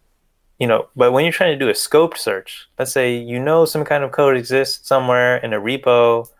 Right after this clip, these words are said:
or is written by a person, or exists within a project, and you don't exactly know what the syntax is, and you don't know what, what keywords, maybe you're not using the right keywords, and it might not be comments in that code. How would you find that code?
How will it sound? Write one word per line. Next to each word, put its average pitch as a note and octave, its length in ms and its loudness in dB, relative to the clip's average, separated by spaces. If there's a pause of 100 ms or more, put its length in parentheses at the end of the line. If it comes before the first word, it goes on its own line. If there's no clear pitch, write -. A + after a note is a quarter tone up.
(340)
or A2+ 100 -2
is A2 100 -4
written C3 280 0
by B2 140 4
a A#2 80 0
person, A2+ 640 -4
or A2 160 0
exists A2 500 -8 (120)
within A2+ 480 -4 (100)
a - 40 -20
project, A2 580 -2 (880)
and A2 360 -4 (260)
you B2 100 -8
don't D3 400 0
exactly C3 460 0
know B2+ 140 4
what A#2 100 2
the A#2 80 -14
syntax D#3+ 520 -2
is, A#2+ 460 -4 (560)
and B2 140 -4
you A#2+ 60 -4
don't D3 280 0
know C#3+ 160 2
what, B2 200 -2 (500)
what A#2+ 200 -2
keywords, B2+ 800 0
maybe B2+ 220 -2
you're B2 80 -2
not A#2+ 160 -2
using A#2+ 220 -6
the A2 80 -2
right G#2 200 0
keywords, B2 640 0 (220)
and A2+ 160 -8
it A2 140 -6
might A#2 160 0
not A#2 160 -2
be A2+ 80 -6
comments B2+ 400 -2
in A#2 80 -8
that G#2+ 140 -4
code. G#2+ 220 -2
How A#2+ 120 2
would A#2+ 120 0
you A2 80 -8
find A2+ 260 -4
that G2+ 140 -8
code? G2+ 220 -12